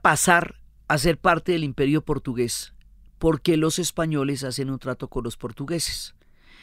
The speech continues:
Entonces, una buena parte de las misiones que estaban a la orilla izquierda del Río de la Plata, que han sido fundadas desde mil seiscientos ochenta,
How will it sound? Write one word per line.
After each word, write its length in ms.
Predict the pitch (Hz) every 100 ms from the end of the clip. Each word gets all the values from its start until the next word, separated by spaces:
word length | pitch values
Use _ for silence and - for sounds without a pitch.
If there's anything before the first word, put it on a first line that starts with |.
| - _
Entonces, 420 | 151 143 170 165 -
una 240 | 180 190
buena 320 | 185 185 180
parte 380 | 180 180 160 -
de 100 | 165
las 200 | 147 131
misiones 680 | 143 135 170 143 135 131 -
que 100 | 113
estaban 320 | - 131 143
a 60 | 139
la 120 | 127
orilla 240 | 135 139
izquierda 380 | 143 - 143 131
del 140 | 131
Río 180 | 127 135
de 60 | 131
la 100 | 120
Plata, 400 | 139 131 131 123
que 180 | - 113
han 100 | 113
sido 180 | 127 135
fundadas 440 | 135 120 127 131
desde 240 | 131 117 120
mil 120 | 123
seiscientos 480 | 135 127 131 123 143
ochenta, 540 | 123 135 117 135 131